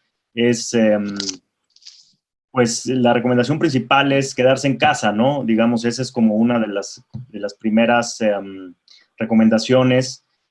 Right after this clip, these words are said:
y que incluso ya es obligatoria para la gente que tenga más de sesenta años o que tenga algún problema médico, ¿no? Como diabetes, hipertensión y tal.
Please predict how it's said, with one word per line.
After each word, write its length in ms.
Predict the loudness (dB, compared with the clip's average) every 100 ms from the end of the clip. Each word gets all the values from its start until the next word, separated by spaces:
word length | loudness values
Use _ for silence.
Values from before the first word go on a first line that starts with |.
| -10
y 120 | -4
que 80 | 0
incluso 440 | 0 4 4 4
ya 200 | 0 2
es 120 | 2 0
obligatoria 840 | 0 2 2 2 2 4 2 2
para 280 | 2 2 2
la 160 | 2 0
gente 640 | -2 -2 -2 -2 -4 -4
que 260 | -4 -4 -4 _ _
tenga 360 | -2 0 0 2
más 220 | 0 0
de 80 | -4
sesenta 460 | -6 -2 -2 0
años 440 | 0 0 -4 -20 _ _ _ _ _ _
o 120 | -8 -6
que 100 | -2
tenga 180 | 0
algún 220 | 0 0 0
problema 640 | 2 4 6 6 4 2
médico, 520 | 2 2 0 -4 -8 -4
¿no? 220 | -4 -4
Como 180 | -8 -6
diabetes, 400 | -4 -4 -6 -12
hipertensión 480 | -14 -16 -14 -12
y 60 | -12
tal. 260 | -10 -10